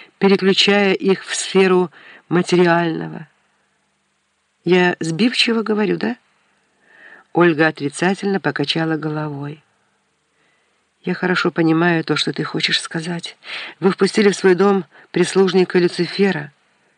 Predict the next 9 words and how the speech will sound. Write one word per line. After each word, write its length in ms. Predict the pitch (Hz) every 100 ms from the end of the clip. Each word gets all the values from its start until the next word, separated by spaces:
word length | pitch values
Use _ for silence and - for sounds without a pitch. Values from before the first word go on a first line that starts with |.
| _ _ _ -
Вы 100 | 175
подпали 540 | 170 - - 196 190
под 220 | 175 170
его 220 | 160 160 165
влияние, 720 | 156 160 185 190 151 151 147 _ _ _ _ _ _ _ _
под 140 | 165
его 180 | 151 151
тёмную 420 | - 180 180 165
власть. 640 | 151 151 151 147 - -